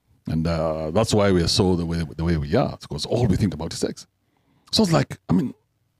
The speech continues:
yes, it's good, but we can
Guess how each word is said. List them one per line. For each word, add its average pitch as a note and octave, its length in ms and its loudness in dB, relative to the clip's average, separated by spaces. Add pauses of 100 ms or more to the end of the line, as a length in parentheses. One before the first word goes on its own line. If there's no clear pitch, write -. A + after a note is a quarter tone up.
(160)
yes, C4 520 4
it's D3 120 -4
good, G#3+ 460 4 (960)
but - 260 2 (420)
we E3 120 6
can G3 340 4